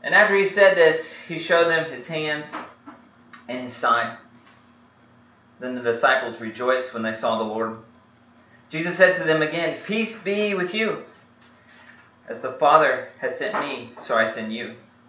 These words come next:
And when he had said this, he breathed on them and said to them, "Receive the Holy Spirit. If you forgive the sins of any, they are forgiven them.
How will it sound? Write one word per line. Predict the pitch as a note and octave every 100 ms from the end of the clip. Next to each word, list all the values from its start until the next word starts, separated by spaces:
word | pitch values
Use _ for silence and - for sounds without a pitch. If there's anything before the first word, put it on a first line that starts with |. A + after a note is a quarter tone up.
| _ _ _ _ _ -
And | C#3+
when | E3
he | F3+
had | E3+
said | - G#3+ G#3+
this, | E3 -
he | F3 E3
breathed | E3+ G3+ F#3+
on | D3+ C3+
them | C3 C3
and |
said | - E3+ E3
to | C3+
them, | C3 - - - -
"Receive | D#3 - A3+ G#3+
the | F#3+
Holy | F#3 F3+
Spirit. | F3 - F#3 D#3+ - - - _ _ _ -
If | D#3
you | F3 F3+
forgive | E3+ A3 G#3
the |
sins | G3+ G#3 G3+ F3+
of | E3+
any, | - F3+ F#3 F3
they | E3+
are | E3
forgiven | D#3+ D#3 E3+ D#3+ C#3
them. | B2+ -